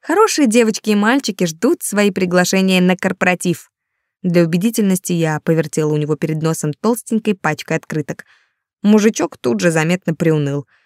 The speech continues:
Не знаю, что уж там ему рассказал про меня товарищ, но, видимо, планы у него относительно меня были грандиозные,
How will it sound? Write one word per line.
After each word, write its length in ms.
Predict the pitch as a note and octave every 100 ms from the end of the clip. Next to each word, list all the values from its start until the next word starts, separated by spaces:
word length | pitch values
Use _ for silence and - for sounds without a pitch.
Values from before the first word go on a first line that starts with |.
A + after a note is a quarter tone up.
| _ -
Не 160 | C4
знаю, 320 | A#3+ F3 D3
что 240 | D3+ - D#3+
уж 100 | D#3
там 200 | D#3+ D#3
ему 200 | D#3 D#3
рассказал 420 | E3+ - E3+ D#3+
про 120 | F3+
меня 220 | F#3 G#3+
товарищ, 520 | A3+ C4+ D4+ D4+ C4+ - - _ _ _ -
но, 120 | A#3
видимо, 360 | A#3+ A3+ A3+ F#3+
планы 400 | F#3+ G3+ G#3+ G#3
у 80 |
него 200 | G3+ G3
относительно 600 | G3+ G3 G3 F#3+ F#3+ G3
меня 260 | G3 F#3+ F3+
были 280 | D3+ D#3+ D#3+
грандиозные, 880 | D#3 E3+ E3+ E3+ D#3 - - -